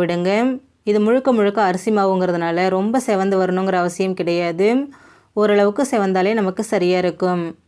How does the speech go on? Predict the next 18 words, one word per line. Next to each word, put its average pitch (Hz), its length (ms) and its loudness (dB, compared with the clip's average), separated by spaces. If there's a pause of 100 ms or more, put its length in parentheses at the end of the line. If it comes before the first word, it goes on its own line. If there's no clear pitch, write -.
(100)
இப்ப 190 160 -4
இது 180 140 0
நல்லா 185 260 0
வேகட்டும். 180 540 0 (1500)
பாருங்க, 202 260 2 (120)
நமக்கு 196 260 -2 (140)
எல்லா 220 200 2
பக்கமும் 190 440 -2
ஒரே 196 140 2 (140)
மாதிரி 190 260 0 (100)
நல்லா 214 220 0 (120)
வெந்து 190 280 0 (100)
கிறிஸ்பியா 208 500 0
வந்திருக்கு 180 340 -2
இல்லைங்களா? 180 380 0 (580)
இப்ப 240 100 -2 (100)
இதை 208 180 2
நம்ம 190 180 0